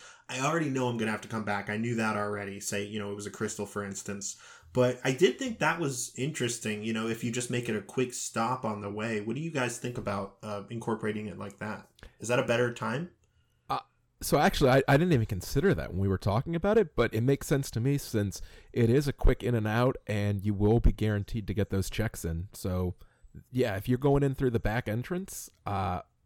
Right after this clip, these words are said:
Speaker 2: maybe that's something you wanna consider doing and routing into your, your standard desert route.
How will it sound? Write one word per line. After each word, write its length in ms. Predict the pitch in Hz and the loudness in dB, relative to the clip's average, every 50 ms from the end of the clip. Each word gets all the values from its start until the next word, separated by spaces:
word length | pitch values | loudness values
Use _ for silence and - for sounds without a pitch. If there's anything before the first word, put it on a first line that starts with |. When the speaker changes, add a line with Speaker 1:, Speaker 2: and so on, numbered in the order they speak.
| _ _ - | _ _ -14
Speaker 2:
maybe 240 | 98 98 101 113 120 | -8 -6 -4 -4 -2
that's 180 | 123 131 131 - | -2 -2 -2 -2
something 180 | 147 135 - | -4 -4 -2
you 80 | 131 127 | 0 0
wanna 140 | 131 127 123 | 0 0 0
consider 400 | - 117 107 - 123 123 123 113 | -2 -4 -4 -2 -2 0 0 0
doing 320 | 110 113 117 120 120 120 | 0 0 0 0 0 0
and 180 | 113 107 104 95 | -2 -2 0 0
routing 280 | 101 101 110 110 104 | 2 2 2 2 2
into 260 | 107 110 113 - - 117 | 0 0 0 -2 -2 0
your, 320 | 101 101 104 95 92 - - - - _ _ | 2 4 4 4 2 0 -4 -10 -20 _ _
your 100 | - 98 | -6 -6
standard 460 | - - - 113 101 104 107 104 92 | -4 -4 -4 -4 -2 -2 -2 -2 -2
desert 300 | - 101 107 110 123 110 - | -2 -2 -4 -4 -4 -8 -8
route. 240 | - 82 78 71 - | -8 -8 -8 -8 -10